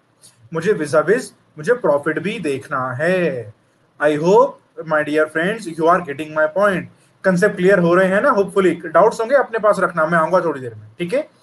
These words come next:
ओके, आगे चलते हैं, ठीक है, फटाफट। अभी हम देखते हैं banks and एनबीएफ़सी में difference, ठीक है? हाँ, अभी business के लिए क्या चाहिए? Capital चाहिए। Capital कहाँ से आएगा? Loan से आएगा। Loan कौन देता है?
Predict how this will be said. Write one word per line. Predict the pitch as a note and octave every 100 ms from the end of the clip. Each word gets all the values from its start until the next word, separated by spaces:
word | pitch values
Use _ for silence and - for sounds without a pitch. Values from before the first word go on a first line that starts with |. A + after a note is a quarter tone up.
| _ _ _ G3+
ओके, | F3 D#3 -
आगे | F3 G3
चलते | F3 C3+ C3
हैं, | A2+ - _ _ _ _ _ _ _ _ _ _ _ -
ठीक | C#3
है, | - _ _ _ _ -
फटाफट। | G#3 A#3 G#3 F3 - _ _ _ -
अभी | F#3+ A3+
हम | B3+
देखते | G#3+ G#3 G#3+
हैं | C4 C4+ D#3+
banks | F3+ A#3 B3
and | B3+
एनबीएफ़सी | F#3 G3 G#3+ G#3+ A#3
में | A#3
difference, | F#3 E3+ C3+ B2 -
ठीक | G3+
है? | D3 - _ -
हाँ, | G#3+ E3 -
अभी | F#3+
business | B3 G3 F3+ B3
के | B3+
लिए | C4
क्या | B3+ B3
चाहिए? | A3 C4
Capital | G3+ F3 F#3+
चाहिए। | F#3 F3
Capital | F3+ G3 A#3 -
कहाँ | G#3+ G#3+
से | A#3
आएगा? | A#3 B3
Loan | F#3+ E3
से | F3
आएगा। | F3 D#3+
Loan | D3 G#3
कौन | A3 A#3
देता | A3+ A3
है? | A3+ C#4